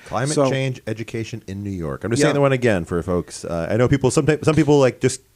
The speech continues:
Speaker 1: you know, hear the name and they, they wanna repeat some certain things. So we had the Climate Change Education in New York, uh, the, the, the New York State Climatologist, you mentioned in
Speaker 2: Yep.
Speaker 1: that one in there.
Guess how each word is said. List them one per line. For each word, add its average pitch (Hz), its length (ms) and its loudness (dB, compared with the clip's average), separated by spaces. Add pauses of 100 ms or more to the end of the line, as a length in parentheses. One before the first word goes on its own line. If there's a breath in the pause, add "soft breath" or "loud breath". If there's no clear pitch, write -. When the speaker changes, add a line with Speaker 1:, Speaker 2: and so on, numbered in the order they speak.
(120)
Speaker 1:
you 113 120 -2
know, 104 60 2
hear 135 180 2
the 120 100 2
name 117 320 0
and 107 80 0
they, 98 160 0 (300 loud breath)
they 113 80 -2
wanna 113 240 2
repeat 120 300 0
some 107 160 -8
certain 98 200 -6
things. 90 340 -6
So 101 140 -2
we 95 80 -2
had 104 140 -2
the 90 40 -8
Climate 139 280 -2
Change 147 180 0
Education 143 400 -4
in 147 80 -6
New 123 60 0
York, 104 260 -2 (400 loud breath)
uh, 104 240 0
the, 98 480 2
the, 92 500 0
the 98 60 -6
New 104 120 -2
York 123 280 0
State 123 280 -2
Climatologist, 113 760 -4
you 104 100 -6
mentioned 95 340 -6
in 87 40 -4
Speaker 2:
Yep. 85 120 -2
Speaker 1:
that 82 100 -8
one 85 140 -6
in 80 80 -8
there. 82 160 -8